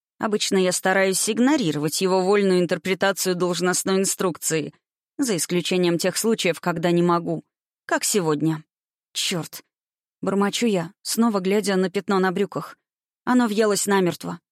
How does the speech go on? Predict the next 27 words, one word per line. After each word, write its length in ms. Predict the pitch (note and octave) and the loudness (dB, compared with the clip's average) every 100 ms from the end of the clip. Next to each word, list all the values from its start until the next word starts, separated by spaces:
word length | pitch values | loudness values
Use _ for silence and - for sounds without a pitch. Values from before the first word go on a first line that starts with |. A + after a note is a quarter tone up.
| _ - | _ -2
и 80 | |
я 160 | C4 B3+ | 2 2
не 120 | G3 | 2
думаю, 320 | F#3 B3 G#3 | 2 2 2
что 180 | E3+ - | 0 -2
есть 240 | F3 D#3+ - | -2 -2 -2
какой-то 360 | F3+ F#3 F3+ | -2 0 -2
способ 380 | - F#3+ - F#3 | -2 -4 -4 -4
спасти 500 | - E3+ E3+ - E3+ | -2 -2 -2 -6 -8
их. 240 | D#3+ - - _ _ _ _ _ _ - | -8 -14 -20 _ _ _ _ _ _ -10
Проверяю 480 | F3+ F#3+ G#3+ A#3 G3+ | -4 0 2 2 2
время 380 | G3 B3 C4+ | 2 4 4
на 100 | F3 | 4
телефоне 580 | D#3 F3 F#3 G#3 F#3+ E3+ - _ _ _ | 0 -2 -2 0 2 0 -2 _ _ _
и 100 | F#3+ | -10
чувствую, 460 | G3 C#4+ - G3+ F#3+ | -2 0 0 -2 -2
как 180 | G3+ - | -2 -2
сердце 360 | - C4 - | 0 0 0
начинает 460 | G3 F3 G#3 G#3+ A3 | 0 0 0 0 0
биться 300 | F#3+ - - | -4 -2 -2
быстрее. 640 | A3 - - C4 G3+ D#3 - _ _ _ - | -2 -4 -2 0 0 -4 -10 _ _ _ -8
Я 240 | G3 A#3 G#3+ | 0 0 -2
тщательно 720 | - - - A3+ A3+ F3+ E3 D#3+ | -6 -6 0 2 2 0 0 0
спланировала 600 | - F#3+ G3 A3+ F3+ E3+ | 0 0 2 0 2 0
своё 360 | - F#3 F#3 | 2 2 2
утро 300 | G3 A#3+ F3 - | 2 0 -2 -2
так, 340 | E3+ A3+ - | -2 -2 -6